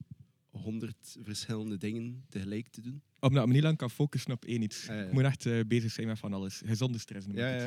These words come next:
Speaker 1: ja, maar ik snap het volledig. En daarom... Ik, ik heb dat, ik heb dat heel hard hetzelfde. Je moet je bezig kunnen houden met, met dingen die je interesseren en niet met één iets vastzitten. Ehm, de reden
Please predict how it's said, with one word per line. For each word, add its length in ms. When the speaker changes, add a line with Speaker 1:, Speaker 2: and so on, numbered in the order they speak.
Speaker 1:
ja, 60
maar 140
ik 240
snap 220
het 100
volledig. 380
En 320
daarom... 600
Ik, 200
ik 100
heb 100
dat, 160
ik 100
heb 80
dat 180
heel 320
hard 360
hetzelfde. 480
Je 80
moet 300
je 400
bezig 320
kunnen 240
houden 240
met, 400
met 220
dingen 560
die 120
je 60
interesseren 880
en 140
niet 180
met 180
één 360
iets 360
vastzitten. 600
Ehm, 380
de 200
reden 680